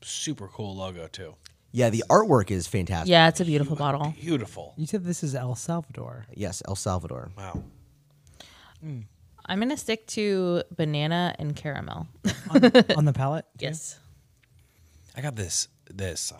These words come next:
Speaker 1: really lovely vanilla.
Speaker 4: Yeah.
Speaker 3: Yeah, there's,
Speaker 1: Soft.
Speaker 3: yeah, for sure.
Speaker 1: Yeah.
Speaker 4: Vanilla, yeah. But
Speaker 3: There's
Speaker 4: what
Speaker 3: some spice in there, too.
Speaker 4: On the back end, there is, yeah.
Speaker 2: I think it's like a, like a black pepper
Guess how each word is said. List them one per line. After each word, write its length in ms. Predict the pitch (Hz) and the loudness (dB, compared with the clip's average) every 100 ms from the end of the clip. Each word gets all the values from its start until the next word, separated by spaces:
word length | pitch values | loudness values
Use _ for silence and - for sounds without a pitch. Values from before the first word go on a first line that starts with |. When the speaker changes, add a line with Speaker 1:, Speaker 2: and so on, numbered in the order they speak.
| 78 - _ _ | -20 -20 _ _
Speaker 1:
really 680 | 101 120 113 101 92 82 82 _ _ _ _ | -8 -6 -6 -8 -10 -14 -20 _ _ _ _
lovely 920 | 101 101 107 107 95 92 90 85 82 | -10 -4 -4 -4 -6 -10 -12 -18 -20
vanilla. 600 | - 95 90 90 85 78 - _ _ _ | -12 -8 -8 -10 -10 -12 -16 _ _ _
Speaker 4:
Yeah. 260 | - 117 107 - | -12 -10 -10 -8
Speaker 3:
Yeah, 380 | 165 156 151 151 | -2 2 4 4
there's, 200 | 156 165 | 2 2
Speaker 1:
Soft. 320 | 165 98 98 | 2 0 0
Speaker 3:
yeah, 240 | 151 135 139 | 0 0 0
for 120 | 147 | -4
sure. 240 | - 131 139 | -6 -8 -8
Speaker 1:
Yeah. 80 | 85 80 _ _ _ _ - - _ _ - | -14 -20 _ _ _ _ -20 -20 _ _ -6
Speaker 4:
Vanilla, 340 | 135 160 120 - | -2 0 -2 -10
yeah. 200 | 123 131 - _ - _ _ | -14 -14 -16 _ -20 _ _
But 80 | - | -8
Speaker 3:
There's 160 | 180 208 | -4 -4
Speaker 4:
what 40 | 349 | -4
Speaker 3:
some 60 | 359 | -6
spice 420 | - 127 156 - | -4 -2 -2 -2
in 140 | 156 | 0
there, 240 | 139 135 139 | 2 2 -2
too. 640 | - 156 147 147 156 151 - - | -4 -2 -2 -2 -2 -4 -6 -6
Speaker 4:
On 160 | 147 | -2
the 120 | 143 127 | 0 -2
back 380 | - 165 190 | -6 -6 -6
end, 260 | 143 123 113 | -6 -6 -6
there 180 | 127 123 | -8 -6
is, 380 | 123 120 113 - _ _ _ _ _ - _ _ _ _ _ _ | -6 -8 -10 -16 _ _ _ _ _ -20 _ _ _ _ _ _
yeah. 320 | 156 139 117 110 _ _ _ _ _ _ _ _ _ - - | -12 -12 -12 -16 _ _ _ _ _ _ _ _ _ -14 -8
Speaker 2:
I 20 | |
think 120 | 196 | -8
it's 120 | 247 | -4
like 160 | 117 95 | -6 -4
a, 160 | 82 - | -6 -6
like 100 | - | -6
a 60 | 80 | -4
black 360 | 85 87 - | -2 -2 -4
pepper 400 | - 104 156 - | -6 -2 -2 -4